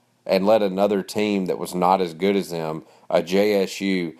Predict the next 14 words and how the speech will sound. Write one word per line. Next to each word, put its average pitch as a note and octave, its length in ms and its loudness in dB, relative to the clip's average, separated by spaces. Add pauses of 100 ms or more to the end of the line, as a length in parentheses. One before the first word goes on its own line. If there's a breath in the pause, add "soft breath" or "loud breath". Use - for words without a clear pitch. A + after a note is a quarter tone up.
(220 soft breath)
a F2+ 180 2
San G2+ 300 0
Jose F#2+ 340 0
State, F#2 640 -2 (960 soft breath)
a F#2 340 0
Indiana, F#2+ 760 0
a E2+ 140 0
Purdue, F2+ 800 -2 (400 soft breath)
uh, E2 520 -2
an F2+ 140 -2
Eastern G2+ 560 -2
Michigan, E2+ 680 -4 (260 soft breath)
a F#2 120 2
Toledo, G2 1000 0